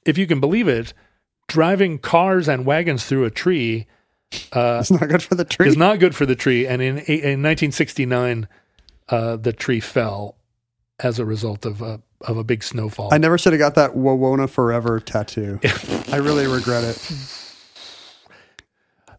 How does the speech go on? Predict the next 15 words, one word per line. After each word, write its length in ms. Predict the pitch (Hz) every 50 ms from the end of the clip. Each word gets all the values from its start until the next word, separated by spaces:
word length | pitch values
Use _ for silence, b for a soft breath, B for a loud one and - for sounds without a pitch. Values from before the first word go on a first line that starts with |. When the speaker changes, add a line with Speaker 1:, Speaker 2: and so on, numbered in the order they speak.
| _
Speaker 1:
This 200 | - 143 147 139
is 100 | 160 143
one 200 | 139 147 147 147
where 100 | 147 143
I'm 120 | 143 143 143
gonna 200 | 143 147 143 135
acknowledge 460 | 131 131 139 143 160 165 165 127 127
that 180 | 131 127 120
joke, 360 | 110 - 131 117 117 113 - -
but 100 | 127 120
I'm 180 | 117 117 120
acknowledging 640 | 120 117 110 120 139 143 147 151 151 135 147 139 131
it 80 | 131 127
under 240 | 123 123 117 113
duress. 520 | 107 104 110 101 98 95 95 92 - -